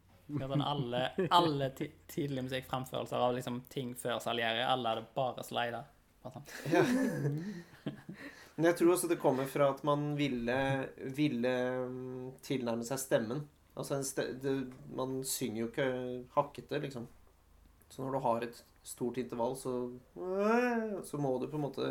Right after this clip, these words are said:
Speaker 3: glisse opp for å <laughs> komme dit.
Speaker 1: Mhm.
Speaker 3: Ehm, så det var jo den, eh,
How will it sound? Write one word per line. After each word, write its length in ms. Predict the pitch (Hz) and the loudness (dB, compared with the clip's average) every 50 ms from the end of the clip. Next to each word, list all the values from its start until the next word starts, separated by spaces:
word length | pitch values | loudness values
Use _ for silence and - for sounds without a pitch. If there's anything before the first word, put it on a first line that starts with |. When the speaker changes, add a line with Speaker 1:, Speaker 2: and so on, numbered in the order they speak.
| 135 135 135 139 | -2 -4 -4 -6
Speaker 3:
glisse 360 | 147 147 143 135 147 147 - - | -8 -6 -4 -4 -4 -4 -4 -4
opp 220 | 127 - - - - - | -6 -6 -8 -12 -20 -16
for 220 | - - 127 127 | -12 -8 -4 -4
å 40 | 127 131 131 - - | -4 -4 -6 -4 -2
<laughs> 180 | 170 156 - 147 | -2 0 0 0
komme 240 | 151 139 113 120 139 | 0 0 0 -2 -6
dit. 140 | 151 - - - - - - - - - - - | -6 -8 -12 -18 -20 -20 -20 -20 -20 -20 -12 -8
Speaker 1:
Mhm. 320 | 135 127 117 120 117 127 - - | -6 -6 -6 -6 -8 -12 -10 -6
Speaker 3:
Ehm, 460 | 139 131 131 131 131 131 127 127 127 127 127 123 123 - - - _ _ _ _ _ _ _ - - - | -2 2 2 2 2 2 0 -2 -4 -6 -8 -8 -10 -12 -14 -18 _ _ _ _ _ _ _ -20 -20 -14
så 120 | - - | -10 -4
det 100 | 147 147 139 | -2 0 2
var 160 | 135 127 120 | 2 4 4
jo 80 | 135 151 | 2 2
den, 220 | 151 127 123 120 117 117 123 123 123 123 123 120 120 135 147 - - _ _ _ - - | 2 0 0 0 0 -2 -2 -2 -2 -2 -2 -4 -4 -6 -8 -12 -20 _ _ _ -20 -18
eh, 380 | 185 160 131 123 120 120 120 | -12 -8 -8 -6 -6 -6 -8